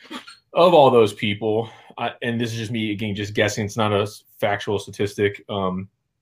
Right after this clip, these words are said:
but, you know, I've read things out there that showed that only, like, around two percent, if that, have actually seen, you know, real raw combat, not some rocket that flies in a hundred meters away or something. Like, I'm talking about, like,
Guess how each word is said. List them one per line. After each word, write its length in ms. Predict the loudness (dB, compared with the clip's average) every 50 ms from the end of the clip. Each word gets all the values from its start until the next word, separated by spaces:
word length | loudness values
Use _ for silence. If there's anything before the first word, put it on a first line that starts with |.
| _ _
but, 240 | -2 0 0 0 0
you 60 | -2
know, 80 | 0 0
I've 140 | 0 0 0
read 140 | 0 0
things 200 | 0 -2 -2 0
out 140 | 0 -2 -2
there 100 | -2 -2
that 120 | -4 -4 -4
showed 460 | -2 0 4 4 4 4 2 2 0
that 280 | 0 2 0 0 -2 -4
only, 220 | -6 -4 -2 -2 0
like, 300 | 0 0 -2 -2 -6 -10 _ _ _ -8
around 600 | -6 -4 -4 -2 -2 -2 -2 -2 -4 -6 -8 -12
two 200 | -12 -10 -8 -8
percent, 420 | -6 -8 -8 -6 -6 -6 -6 -4
if 180 | -4 -6 -6 -6
that, 360 | -6 -2 -2 0 0 -2 -4 -8 _ _ _ _ _ _
have 140 | 0 2 2
actually 500 | 4 2 2 0 -2 -6 -8 -6 -6 -6
seen, 680 | -8 -8 -6 -4 -4 -2 -2 -2 -2 -2 -4 -6 -8 -12 _ _ _ _ _ _ _ _
you 100 | -6 -4
know, 120 | -4 -2 -2
real 600 | -2 -2 0 2 2 4 4 2 0 -2 -6 -6
raw 380 | -2 0 2 4 4 4 2 0
combat, 720 | -2 -4 -2 -2 0 0 -2 -4 -4 -6 -6 -6 -8 -12 _ _ _ _ _ _ _ _
not 400 | -2 0 2 2 2 2 0 -4 _ _ _ _ _ _ _
some 280 | -10 -4 -4 -2 0 2
rocket 420 | 2 4 2 2 2 0 -4 -2 -4
that 160 | -6 -8 -10 _ _ _ _
flies 440 | _ -4 -2 0 0 0 0 0 -2
in 440 | -2 -2 -2 -2 -2 -4 -6 -8 -10
a 60 | -10
hundred 260 | -6 -4 -2 -2 0 0
meters 260 | -2 -2 -2 -4 -2
away 460 | -2 0 0 0 0 -2 -4 -4 -4
or 160 | -6 -8 -10
something. 380 | -10 -10 -10 -10 -8 -8 -8 -8
Like, 140 | -8 -8 -8
I'm 120 | -8 -6
talking 180 | -6 -4 -4 -4
about, 200 | -4 -4 -4 -4
like, 260 | -6 -6 -8 -10